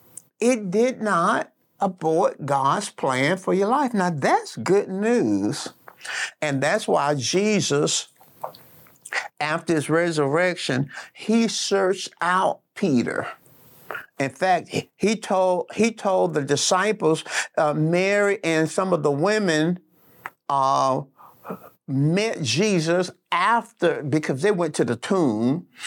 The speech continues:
you know, to anoint his body, and the stone was rolled away, and an angel appeared to them. And then on one occasion, Jesus appeared, uh, to them.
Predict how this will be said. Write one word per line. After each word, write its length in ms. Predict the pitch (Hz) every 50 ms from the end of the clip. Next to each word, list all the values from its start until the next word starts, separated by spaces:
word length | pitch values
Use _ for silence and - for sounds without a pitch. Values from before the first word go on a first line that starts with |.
| - - _
you 120 | - 170 165
know, 180 | 156 143 147
to 140 | 143 143 131
anoint 400 | 127 123 127 147 160 165 160 151
his 120 | 139 131
body, 520 | 120 120 156 160 165 175 170 156 143 131 127
and 120 | 127 123
the 200 | 123 123 123 123 - - -
stone 480 | - - - 165 160 143 156 175 180 180
was 180 | 175 165 -
rolled 360 | 151 151 151 156 160 170 165
away, 640 | 165 147 139 151 151 147 147 143 143 147 151 156 151 - - - - - - - - -
and 220 | 131 123 120 120
an 140 | 113 110 - - _ 147
angel 920 | 160 185 208 226 226 233 220 208 196 - - - 131 101 95 - - - -
appeared 540 | 131 117 - - - 196 175 165 151 - -
to 140 | - - 139
them. 420 | 123 120 120 120 110 107 107 - -
And 180 | 139 143 143 131
then 220 | 139 175 202 214
on 220 | 196 180 165 160 151
one 260 | 190 233 277 294 254
occasion, 580 | 233 220 - 196 175 170 170 170 - 180 180 151
Jesus 600 | 110 120 214 247 277 277 254 220 202 170 - 165
appeared, 600 | 147 143 - - 175 156 143 143 135 127 - - - - - - -
uh, 200 | 143 139 127 131 135
to 200 | - - 151 127
them. 600 | 131 135 139 120 104 98 92 95 104 131 -